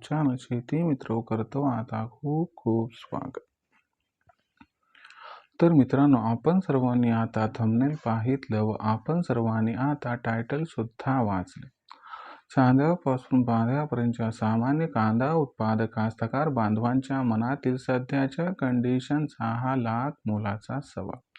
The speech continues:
या सवालाच्या अनुसार अखेर कधी येणार आता देशांतर्गत बाजारामध्ये कांदा बाजारभावात पुन्हा एकदा प्रचंड तेजी? जसा हा सवाल तुमच्या मनात उपस्थित झालाय,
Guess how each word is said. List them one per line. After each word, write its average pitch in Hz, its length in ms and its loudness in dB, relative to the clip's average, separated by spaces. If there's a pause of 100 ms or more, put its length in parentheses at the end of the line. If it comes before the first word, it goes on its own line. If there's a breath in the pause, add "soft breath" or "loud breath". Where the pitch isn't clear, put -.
(580 loud breath)
या 147 280 2
सवालाच्या 120 840 0
अनुसार 117 480 0
अखेर 113 500 -2
कधी 120 340 4
येणार 113 540 2 (140)
आता 135 280 0
देशांतर्गत 165 880 2 (100)
बाजारामध्ये 120 800 2
कांदा 120 520 2
बाजारभावात 120 960 2 (140)
पुन्हा 135 360 4 (140)
एकदा 120 400 0
प्रचंड 123 560 -2 (180)
तेजी? - 380 -2 (1700 loud breath)
जसा 147 260 4
हा 127 340 0 (120)
सवाल 123 340 0
तुमच्या 123 520 0
मनात 120 440 0
उपस्थित 135 680 -2
झालाय, 110 320 0